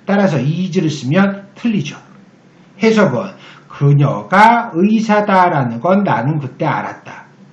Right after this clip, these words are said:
우리나라 말로는 씨제일치가 적용 안 되잖아요.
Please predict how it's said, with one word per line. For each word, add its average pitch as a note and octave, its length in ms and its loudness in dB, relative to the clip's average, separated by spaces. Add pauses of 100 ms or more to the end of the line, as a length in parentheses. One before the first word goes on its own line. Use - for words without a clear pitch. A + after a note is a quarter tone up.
(140)
우리나라 A3 360 0
말로는 D3 440 -2 (140)
씨제일치가 D#3 840 -2
적용 A2+ 340 -8
안 - 180 -12
되잖아요. F2+ 520 -18